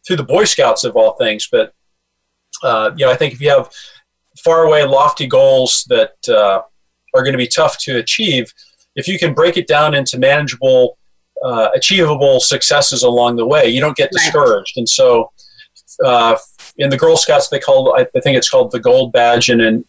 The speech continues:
Speaker 1: in Boy Scouts, it's the Eagle Scout Award. And it's a lot of work, and it takes
Speaker 2: Mm-hmm.
Speaker 1: several years. And so for me, I just decided, well, I'm gonna focus on getting the next merit badge and the next one and the next one.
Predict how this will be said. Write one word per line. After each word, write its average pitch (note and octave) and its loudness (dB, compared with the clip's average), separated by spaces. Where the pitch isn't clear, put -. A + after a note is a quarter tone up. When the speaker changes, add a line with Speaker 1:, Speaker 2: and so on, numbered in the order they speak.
Speaker 1:
in A2+ 0
Boy D3 2
Scouts, C3 -2
it's B2 -10
the - -12
Eagle E3 -2
Scout A#2+ 0
Award. A2+ 0
And E3 -2
it's D3+ -4
a C#3+ 0
lot C#3 2
of C#3+ 0
work, D3+ 2
and B2+ 2
it A#2 -2
takes - -2
Speaker 2:
Mm-hmm. F3+ 0
Speaker 1:
several C#3+ 0
years. C3+ 0
And B2 2
so - 2
for D#3+ -8
me, G#3 0
I C#3+ 2
just C#3 -4
decided, B2+ -2
well, B2 4
I'm B2+ 0
gonna F3 2
focus D3+ -2
on B2+ -2
getting C3 0
the A#2+ -4
next - -2
merit C3+ 2
badge G#2+ 0
and A2 -4
the A2 2
next B2+ -2
one A#2 -2
and G#2+ -2
the G#2+ 0
next B2 -2
one. A2 -2